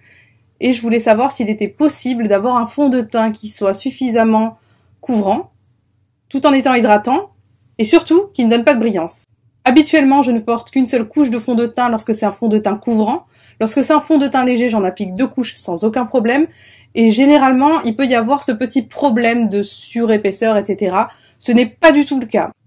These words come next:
La présentation avec la pipette, ça peut vous laisser penser que ça a un effet seconde peau dans le sens où ça ne se perçoit pas. Certes, c'est le cas.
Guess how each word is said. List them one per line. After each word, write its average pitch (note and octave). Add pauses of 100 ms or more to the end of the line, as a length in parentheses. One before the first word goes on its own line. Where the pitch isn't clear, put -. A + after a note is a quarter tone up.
La G#3+
présentation C#4
avec A#3+
la A#3
pipette, A3+
ça C#4+
peut B3+
vous A#3
laisser A3+
penser A#3
que C4
ça A3
a G#3
un G#3+
effet A3
seconde A#3
peau C4+
dans G#3+
le G#3
sens B3
où A3 (160)
ça G#3+
ne G#3+
se A#3
perçoit G#3
pas. B3+ (140)
Certes, - (160)
c'est -
le E3+
cas. -